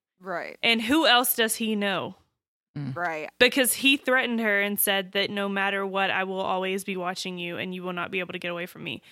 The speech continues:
Speaker 2: So even if he were to go to jail, prison, whatever, I wholeheartedly believe that he has goons out there. <laughs>
Speaker 3: Maybe. I
Speaker 1: Yeah.
Speaker 3: mean, he manipulated his brother.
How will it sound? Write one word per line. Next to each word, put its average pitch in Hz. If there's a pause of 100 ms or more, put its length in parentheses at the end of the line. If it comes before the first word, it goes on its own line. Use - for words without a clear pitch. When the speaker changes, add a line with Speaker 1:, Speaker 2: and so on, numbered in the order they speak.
(260)
Speaker 2:
So 226
even 233
if 247
he 233
were 196
to 220
go 185
to -
jail, 175
prison, 180
whatever, 185 (1000)
I 208
wholeheartedly 190
believe 175
that 196
he 190
has 175
goons 175
out 160
there. -
<laughs> -
Speaker 3:
Maybe. 190
I 180
Speaker 1:
Yeah. 156
Speaker 3:
mean, 151
he 160
manipulated 156
his 151
brother. 151